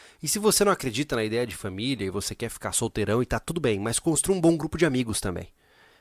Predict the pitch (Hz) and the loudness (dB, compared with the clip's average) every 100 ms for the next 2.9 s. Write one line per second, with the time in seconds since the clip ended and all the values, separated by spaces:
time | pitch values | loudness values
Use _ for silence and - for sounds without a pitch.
0 | _ 104 104 110 - - 165 202 - - | _ -2 -2 -2 -4 0 4 4 4 -4
1 | 151 - 120 - 135 135 - - 113 113 | -4 -4 -4 -2 -2 -2 -4 -4 -2 0
2 | 135 139 131 131 123 - 117 87 80 | 0 0 -2 -6 -8 -4 -4 -6 -8